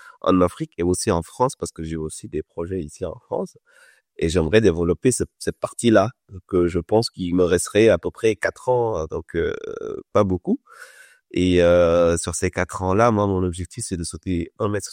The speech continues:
soixante-quinze. Et je pense que, euh, tout à l'heure, on parlait de génération future, mais la génération future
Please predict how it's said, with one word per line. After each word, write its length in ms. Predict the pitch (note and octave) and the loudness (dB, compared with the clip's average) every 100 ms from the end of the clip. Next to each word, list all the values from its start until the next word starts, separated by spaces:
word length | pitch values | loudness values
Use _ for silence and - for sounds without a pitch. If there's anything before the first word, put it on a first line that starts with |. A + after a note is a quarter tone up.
| - F2 - - G3 - | -10 -10 -8 -8 -8 -8
soixante-quinze. 1300 | A2 A2+ G#2 F#2+ F#2 F#2 F2+ F2 - - C#3 D3 G#2 D#2+ _ _ _ _ _ - | -4 -2 2 4 4 2 2 2 -2 -2 2 2 0 -4 _ _ _ _ _ -6
Et 540 | F#2 F2+ F2 E2+ E2+ | 0 2 4 4 2
je 140 | D#2 E2+ | 0 -4
pense 360 | F#2+ F#2+ F2+ | 0 0 -2
que, 120 | - | -2
euh, 440 | G2+ G2 F#2 E2 D#2 | 0 2 2 0 -4
tout 140 | - | -4
à 40 | E2+ | -2
l'heure, 140 | F#2+ | 0
on 100 | F2+ | -2
parlait 320 | D#2 E2 F2 | -2 -2 -2
de 120 | F2 E2 | -4 -6
génération 540 | E2+ E2 D#2 - E2+ | -6 -6 -6 -10 -14
future, 320 | - - G#2 | -16 -14 -10
mais 180 | A2+ E2 | -8 -6
la 140 | D#2+ | -4
génération 500 | E2 D#2 D2+ D#2+ F2 | -4 -6 -8 -10 -12
future 480 | E2+ E2+ - G2 F2+ | -14 -12 -4 -4 -4